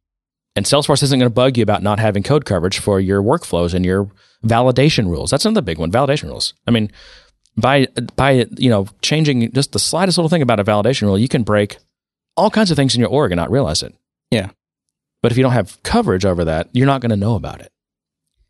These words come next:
Speaker 2: And, and, and the way people view that is, "Oh, it broke those test thingies you wrote that you have to have." I mean, and, and it's almost like it works.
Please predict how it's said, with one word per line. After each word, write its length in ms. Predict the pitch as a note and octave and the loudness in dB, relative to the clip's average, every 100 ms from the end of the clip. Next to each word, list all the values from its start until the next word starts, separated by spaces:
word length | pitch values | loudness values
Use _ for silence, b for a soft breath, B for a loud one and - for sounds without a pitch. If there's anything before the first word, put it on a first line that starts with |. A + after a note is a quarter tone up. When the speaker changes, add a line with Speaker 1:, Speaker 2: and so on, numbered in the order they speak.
| _ - | _ -2
Speaker 2:
And, 120 | F3+ | 0
and, 260 | F#3 F3 - | 2 2 2
and 240 | D#3+ D3 C#3+ | 2 4 4
the 40 | |
way 160 | D#3+ F#3+ | 4 2
people 260 | G3 C#3+ | 0 0
view 280 | A#2 A#2+ F#3 | 2 2 2
that 180 | C#3 G#2+ | 2 2
is, 240 | A2 G2+ - | 0 0 0
"Oh, 100 | D3+ | 0
it 100 | C#3 | 2
broke 200 | D3 D#3 | 0 2
those 220 | A2 - | -2 -2
test 400 | - - D#3 - | -6 -2 -2 -2
thingies 360 | B2 A2+ G2+ G2+ | 0 2 0 0
you 140 | F#2+ | -2
wrote 240 | G2 F2+ - | 0 -2 -4
that 160 | - | -4
you 100 | G#2 | -2
have 140 | F#2+ - | -4 -2
to 80 | |
have." 340 | F#2+ F#2 F2+ G2 | -2 0 -2 -2
I 60 | F#2+ | -2
mean, 380 | F#2+ F#2+ F#2 - _ _ _ _ | 0 -2 -4 -10 _ _ _ _
and, 160 | C3+ B2 - | -2 -2 -2
and 200 | B2 D#3 | -4 -2
it's 160 | C3 | 0
almost 260 | E3+ F#3+ - | 2 2 2
like 320 | C3 G#2+ - _ _ _ _ _ _ _ _ _ _ D3+ | 0 0 -6 _ _ _ _ _ _ _ _ _ _ -2
it 160 | A#2 | 0
works. 640 | A#2+ B2 D3+ - - - | 2 2 2 0 -6 -8